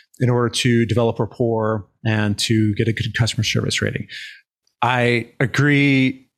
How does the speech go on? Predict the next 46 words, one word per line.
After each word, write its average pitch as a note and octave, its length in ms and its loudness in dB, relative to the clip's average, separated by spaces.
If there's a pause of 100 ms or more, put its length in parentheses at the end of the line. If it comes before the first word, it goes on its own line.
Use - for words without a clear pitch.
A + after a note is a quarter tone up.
(220)
to C#3+ 120 2
a A#2+ 40 2
certain A2+ 260 0
point. C#3+ 380 0
I B2 40 0
think B2+ 140 0
there's A2+ 140 0
a G#2 40 -2
point B2 200 0
of A2 60 0
diminishing A2+ 400 0
returns, D3 640 0 (380)
and A2+ 80 2
it's G#2+ 100 0
a A2+ 40 0
lot C3+ 460 0
earlier B2 760 4
than A#2 720 0 (140)
the A#2 80 2
thirty-five B2 560 0
minutes A2+ 340 -2
that A2+ 200 -2
they're A#2 100 0
saying, A2 580 0 (100)
you A#2+ 80 0
know, G#2+ 200 0
forty A#2+ 300 0
minutes A2+ 300 0
or G#2+ 60 0
whatever G#2+ 300 0
to G2+ 80 -6
spend A#2+ 300 0
with A2 100 -2
the A2 80 -2
homeowner. G#2+ 540 0 (400)
I - 40 -6
think A2+ 180 0
you A2 100 0
can G#2+ 120 0
do A2+ 180 2
it G#2+ 100 2
in G2 80 2
ten G#2+ 180 0
or G#2 80 0
fifteen, A#2+ 580 0 (680)
right? A2 260 -2